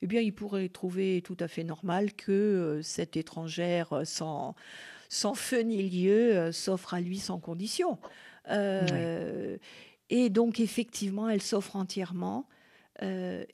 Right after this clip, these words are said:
Speaker 1: et non pas par soumission à la volonté de sa belle-mère ou à l'homme, mais par sa propre décision. Elle assume,
Speaker 2: Mhm.
Speaker 1: hein, elle prend le
Speaker 2: Mhm.
Speaker 1: risque. Euh, c'est, c'est, c'est courageux. C'est courageux
Speaker 2: Oui.
Speaker 1: parce que c'est elle qui, c'est elle qui risque le, le plus dans l'affaire,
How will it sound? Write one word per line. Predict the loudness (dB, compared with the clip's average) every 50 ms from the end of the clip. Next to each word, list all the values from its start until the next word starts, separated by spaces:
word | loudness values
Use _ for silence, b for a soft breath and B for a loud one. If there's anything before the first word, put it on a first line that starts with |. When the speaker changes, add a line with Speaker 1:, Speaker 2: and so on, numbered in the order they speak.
| _
Speaker 1:
et | 4 4 6
non | 6 6 6 6 6 4
pas | 4 4 2 2 2
par | 2 -2 -4 -4
soumission | -4 -4 -2 -2 -2 -4 -4 -6 -6 -6 -4 -2
à | -2
la | -2 -2
volonté | -2 -2 -2 -2 -4 -6 -6 -4 -4 -6
de | -6
sa | -6 -8 -8 -6
belle-mère | -4 -4 -4 -4 -4 -6 -6 -4
ou | -4 -4 -2
à | -2
l'homme, | -2 -2 -2 -2 -2 -2
mais | -2 -2
par | -2 -4 -6 -4
sa | -4 -4 -4
propre | -4 0 6 6 6 6 4 -2 -8
décision. | -8 -6 -8 -10 -10 -12 -12 -10 -10 -12 -12 -14 -18 _ -6
Elle | -4 -2 0
assume, | 0 -2 -2 -4 -6 -6 -8 -6 -6
Speaker 2:
Mhm. | -6 -4 -4 -4 -4
Speaker 1:
hein, | -6 -6 -4
elle | -4 -4 -4
prend | -4 -4 -4 -2
le | -2 -2
Speaker 2:
Mhm. | -4 -6
Speaker 1:
risque. | -8 -8 -10 -12 -10 -10 -10 -12 -12 B B B B B B B B B -6
Euh, | -6 -4 -4 -4 -4 -6 -6 -6 -8 -8 -8 -10 -10 -12 -12 -12 -12 -12 -12 -12 -12 -12 -14 -14 -14 -14 -14 -14 -14 -14 -16 -16 -16 -18
c'est, | -16 -16 -16 -8 -6 -4 -4 -4 -4 -6 -8 -12 _ _ _ _ _ _ _
c'est, | -2 0 0 0 0 -2 _ _ _ -4
c'est | 0 0 2
courageux. | 4 4 4 4 4 2 2 2 2 2 2 0 B B B B B B B
C'est | -12 0 0 0
courageux | 0 2 2 2 2 4 2 4 4 2 2
Speaker 2:
Oui. | 2
Speaker 1:
parce | 2 0 0 0
que | 0 0
c'est | 2 0 0 2 2
elle | 2 2 2 2
qui, | 0 -4 -8 -6 -4 -4 -4 -6
c'est | -6 -6 -6 -4 -2
elle | -4 -4 -4
qui | -6 -8 -8
risque | -6 -6 -6 -6 -6 -6
le, | -6 -6 -6 -8 -8 -10
le | -8 -6 -8 -8
plus | -6 -6 -6 -6 -4
dans | -6 -8 -6
l'affaire, | -8 -10 -10 -10 -10 -10 -10 -10 -12